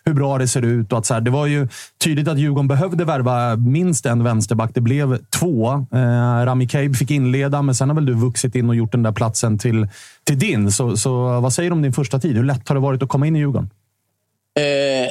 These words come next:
Speaker 2: nej, det har gått, det har gått väldigt bra, måste jag säga. Nästan, eh, lite överraskad hur, hur snabbt det har gått, måste jag säga. Eh,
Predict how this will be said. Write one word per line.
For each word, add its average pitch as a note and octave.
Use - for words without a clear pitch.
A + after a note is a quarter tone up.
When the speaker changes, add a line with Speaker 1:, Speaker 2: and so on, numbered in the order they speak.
Speaker 2:
nej, E3
det C#3
har F3+
gått, A#3
det D#3
har D#3+
gått F#3+
väldigt F3
bra, F#3+
måste D#3
jag A#2+
säga. B2
Nästan, D#3
eh, D#3
lite D3
överraskad C#3
hur, B2+
hur C3
snabbt E3+
det C#3+
har A#2+
gått, A2+
måste A#2+
jag A2+
säga. A2+
Eh, A#2+